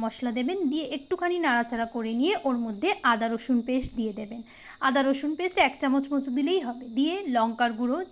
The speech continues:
জিরে, ধনে আর নুন দিয়ে ভালো করে সেটাকে কষিয়ে নেবেন। কষানো হয়ে গেলে আগে থেকে কেটে রাখা আলু ওর মধ্যে দিয়ে দেবেন।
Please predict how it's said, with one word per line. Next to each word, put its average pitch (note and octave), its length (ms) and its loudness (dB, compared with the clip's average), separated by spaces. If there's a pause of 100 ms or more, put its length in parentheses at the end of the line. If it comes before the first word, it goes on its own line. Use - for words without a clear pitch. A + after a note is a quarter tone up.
জিরে, B3 300 2 (140)
ধনে A#3 360 0 (500)
আর C#4+ 80 2 (160)
নুন D#4+ 180 4 (160)
দিয়ে C#4+ 160 4 (180)
ভালো C4 280 4
করে F4+ 220 0
সেটাকে A#3+ 280 -6 (140)
কষিয়ে B3 420 0
নেবেন। A3+ 220 -14 (440)
কষানো B3+ 440 2
হয়ে A3+ 340 -2
গেলে A#3 200 2 (320)
আগে A#3+ 340 0
থেকে C#4+ 180 -4 (120)
কেটে A#3+ 220 0 (100)
রাখা C#4 240 2 (580)
আলু A#3+ 320 4 (160)
ওর C4+ 160 4
মধ্যে A3+ 220 0 (100)
দিয়ে G3+ 200 -2
দেবেন। G#3+ 200 -14